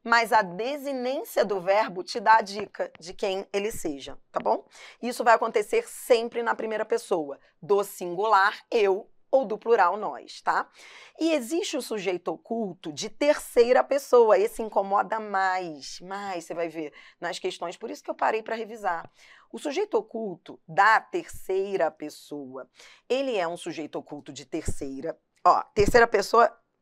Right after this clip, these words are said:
você lembra o que é a terceira pessoa? Você lembra o que é pessoa? <laughs> Ó, peraí, vamos devagar então com esse negócio. Pessoa é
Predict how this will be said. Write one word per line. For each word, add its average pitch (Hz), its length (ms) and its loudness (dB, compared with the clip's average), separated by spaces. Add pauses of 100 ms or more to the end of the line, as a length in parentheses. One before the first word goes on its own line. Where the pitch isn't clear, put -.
(760)
você - 160 -4
lembra 247 220 0
o - 20 -2
que - 80 0
é 185 40 4
a 175 40 2
terceira 165 300 -4
pessoa? 156 640 -6 (1300)
Você - 160 -12
lembra 208 240 -6
o - 20 -10
que - 120 -4
é 170 60 4
pessoa? - 720 -10 (220)
<laughs> - 480 4
Ó, 220 240 8 (240)
peraí, 240 340 6
vamos 226 320 0
devagar 262 380 4
então 277 260 -2
com 277 80 0
esse 277 140 -4
negócio. 233 460 0
Pessoa 262 600 6
é 185 180 4